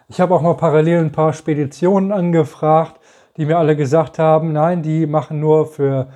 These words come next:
für Firmenaufträge, die machen keinen Privattransport.“ Aber vielleicht krieg ich ja auch irgendwie eine bekannte Firma von mir oder so dazu, dass sie das über ihren Namen laufen lassen. Oder, ach ja,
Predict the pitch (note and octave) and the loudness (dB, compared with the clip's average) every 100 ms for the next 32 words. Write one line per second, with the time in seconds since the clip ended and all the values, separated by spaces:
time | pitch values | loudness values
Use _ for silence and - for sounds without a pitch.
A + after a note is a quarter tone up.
0 | _ _ - C3 - G#3 G3 G3 E3+ - | _ _ -8 -8 -2 0 0 0 0 0
1 | F3 F3 D#3+ D3+ D3 E3 D#3 C#3 C3+ C3 | -4 -2 -2 -4 -4 -4 -4 -2 -2 -2
2 | C#3+ C3 D3+ - D#3 C#3 - C#3 C#3 C#3 | -2 2 0 0 -6 -8 -4 0 2 0
3 | - - _ - - C#3 C3+ - - D3+ | -6 -20 _ -14 -4 -2 -2 -4 -4 -2
4 | D#3 C#3+ C#3+ D3 C#3 C#3 C#3 C3+ - _ | 0 0 0 -4 -6 -6 -6 -8 -18 _
5 | - B2+ B2+ D3 C#3+ C#3 - D#3+ D#3 - | -12 -10 -4 -4 -4 -6 0 2 2 0
6 | C#3 C#3 D3+ C#3+ B2+ C#3 C3+ - D#3 C#3 | -2 0 0 0 0 0 0 -4 -2 -2
7 | - D3 C#3+ G#3 C#3+ D#3+ E3 D3+ D3 D3 | -2 -2 -2 -2 -2 0 0 0 0 0
8 | C#3+ C#3 C#3 C3+ C#3 C#3 C3+ C#3 C3 - | 0 0 0 -2 -2 -2 -2 -6 -6 -12
9 | - - _ _ C#3 C#3 D3 D#3 E3+ F3+ | -20 -20 _ _ -2 2 0 0 -2 -2
10 | - D#3+ D3+ D3+ | -4 -2 0 0